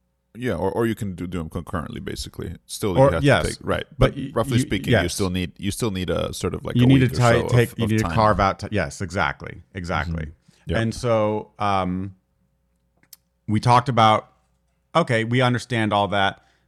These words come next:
Speaker 2: Happy we hit the deadline. Now that we have the course, it's really good and it's ready to go. We were talking about wanting to ship a course in November.
Speaker 1: Yeah.
Speaker 2: Again, to flex this muscle. And,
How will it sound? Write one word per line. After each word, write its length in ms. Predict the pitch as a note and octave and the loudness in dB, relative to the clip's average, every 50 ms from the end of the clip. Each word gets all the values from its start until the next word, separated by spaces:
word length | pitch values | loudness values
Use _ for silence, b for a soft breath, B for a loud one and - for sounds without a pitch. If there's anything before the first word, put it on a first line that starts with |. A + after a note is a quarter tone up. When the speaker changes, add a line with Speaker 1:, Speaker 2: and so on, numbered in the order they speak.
| b _ | b _
Speaker 2:
Happy 300 | _ A#2 A#2+ A#2 - A#2 | _ 2 2 2 2 -2
we 100 | A2+ G#2+ | -2 -2
hit 100 | G#2+ - | -4 -4
the 60 | - | -6
deadline. 640 | F2 G#2 G2 F#2+ F2+ F#2+ F#2 F2+ F2+ F#2 F#2 F#2+ F#2+ - _ _ _ _ _ _ | -4 -4 -4 -2 0 0 0 0 0 0 -2 -4 -8 -12 _ _ _ _ _ _
Now 140 | G2+ A#2 B2 | 0 0 2
that 100 | B2 A2+ | 2 0
we 120 | A2+ G2+ | -2 -4
have 200 | G#2 G#2+ G2 F2 | -2 -2 -2 -2
the 60 | F#2+ | -4
course, 440 | F2+ - - G#2 G2+ G2+ G2+ F#2 - - | -8 -8 -6 -4 -2 -2 -4 -4 -8 -12
it's 180 | - - - G2+ | -14 -10 -6 -4
really 180 | G#2+ G2 F#2+ | -2 -2 -2
good 440 | D#2+ - F#2+ F#2 F2+ F2+ F2 F2 - _ F2+ | -4 -4 -2 -2 0 -2 -2 -4 -8 _ -4
and 500 | F2 E2+ E2 D#2+ D#2+ D#2+ D#2+ E2 - - _ _ _ | -4 -2 -2 -2 -2 -2 -4 -6 -6 -10 _ _ _
it's 200 | G2 F2 - F2 | -8 -8 -6 -4
ready 240 | F#2 F#2 F2+ F2 E2 | -4 -2 -2 -2 -2
to 100 | E2+ C#2+ | -4 -4
go. 400 | F2 F2+ F2 E2+ D#2+ D#2 D2+ b b b b b b b b _ _ _ _ _ _ _ _ _ _ _ _ _ _ | -2 0 0 0 0 -2 -4 b b b b b b b b _ _ _ _ _ _ _ _ _ _ _ _ _ _
We 140 | - G#2 G#2 | -4 -2 -2
were 80 | F#2 F2+ | -2 -2
talking 380 | F2 G#2+ A2+ A2 G#2+ G#2+ G#2+ | 0 2 2 2 2 2 0
about 240 | G2 F2 F2+ F2 E2+ | 0 0 0 0 0
wanting 260 | F2 F2+ F2+ F2+ F2+ | 0 0 0 0 0
to 80 | E2+ D#2+ | -2 -4
ship 220 | - - F2+ - | -6 -8 -8 -8
a 40 | F#2 | -8
course 360 | - - F#2+ F2+ F2 D#2+ - | -8 -4 -4 -2 -2 -4 -4
in 80 | E2+ E2+ | -4 -4
November. 640 | E2 D#2+ D2 F#2 F2+ F2 F#2 G#2 G#2+ A2+ A#2 - _ _ _ _ _ _ _ _ _ | -4 -2 -2 -2 -2 0 0 -2 -2 -2 -4 -8 _ _ _ _ _ _ _ _ _
Speaker 1:
Yeah. 200 | - F#2+ F#2 E2+ - | -2 0 0 0 0
Speaker 2:
Again, 300 | F#2 - F#2 F2+ F#2+ G2 | -2 -2 -2 0 0 0
to 60 | F2+ | -2
flex 280 | - - G2 G2 - - | -2 0 -2 -2 0 -2
this 180 | G2+ F2 - - | -6 -6 -4 -2
muscle. 500 | F2+ F2+ F#2+ - - A#2 A2+ B2 - - | -2 -2 -2 -2 -4 -4 -4 -4 -6 -6
And, 340 | - A2+ A2+ G#2+ G#2 G2+ - | -4 -2 -2 0 -2 -4 -6